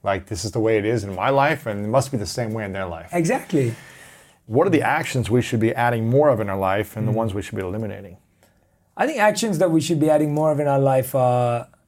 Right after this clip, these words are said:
Speaker 2: actions that create positive habits. I think it has to be
Speaker 1: Mm-hmm.
Speaker 2: habits orientated. It has to be stuff that we can repeat. And, and in Think Like a Monk, I talk about the four key habits in your day, which are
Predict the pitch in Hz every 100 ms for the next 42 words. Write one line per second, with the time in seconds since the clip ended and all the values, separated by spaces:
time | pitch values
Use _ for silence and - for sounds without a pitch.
0 | _ 143 147 - 165 147 123 120 131 127
1 | 123 - - _ _ _ - 165 156 165
2 | 170 165 165 - _ _ _ - 151 143
3 | 139 98 - 117 117 113 - 131 135 165
4 | - 156 156 185 143 92 131 135 135 123
5 | 117 113 117 113 117 127 139 147 180 -
6 | 156 139 143 131 131 123 113 - 139 123
7 | 110 - _ _ _ _ _ 131 123 127
8 | 123 135 131 127 - - _ _ _ _
9 | 147 139 151 135 123 131 123 123 123 131
10 | 123 123 120 117 120 113 - 139 127 123
11 | 123 104 123 123 123 120 117 110 120 120
12 | 113 113 - 113 110